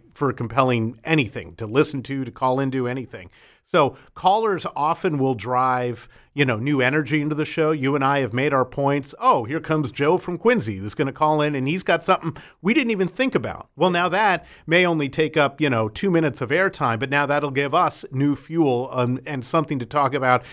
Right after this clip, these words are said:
a new direction that we hadn't thought about. So even the interspersed rare caller can really serve to kind of fuel the conversation forward. And then if you have lots of them,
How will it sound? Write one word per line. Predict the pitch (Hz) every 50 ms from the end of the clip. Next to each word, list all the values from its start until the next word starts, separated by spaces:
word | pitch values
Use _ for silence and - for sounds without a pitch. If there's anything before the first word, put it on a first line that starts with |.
| - - -
a | 143 143 135
new | 127 139 160 156
direction | - 135 113 139 143 139 - - 151 127
that | 123 117 113
we | 117 127 127
hadn't | 117 135 127 113 110 107
thought | - 139 131 123 120
about. | 113 90 92 80 87 92 -
So | - 175 156
even | 175 208 233 240 208 180 156 - - - - - - - _ _
the | 139 135 165 156 147 135 139 143 143
interspersed | 185 196 190 185 156 - - - - 165 151 147 131 - - - - _ _
rare | 123 117 139 151 160 175 175
caller | - - - 160 160 156 135 113 107 110
can | 110 - 143 131 123 120
really | 143 165 160 156 139
serve | 127 - - 160 147 143 139 -
to | -
kind | - - 143 139 120
of | 117 -
fuel | - - 160 160 160 160
the | 127 123
conversation | - 143 139 127 120 113 - - 139 120 110 - - 113
forward. | - - 180 190 185 165 135 120 117 113 - - - - - - _
And | 139 151 180
then | 202 214
if | 220 208
you | 214 202
have | 190 156 160
lots | 180 202 262 277 - -
of | 180 139
them, | 143 147 175 185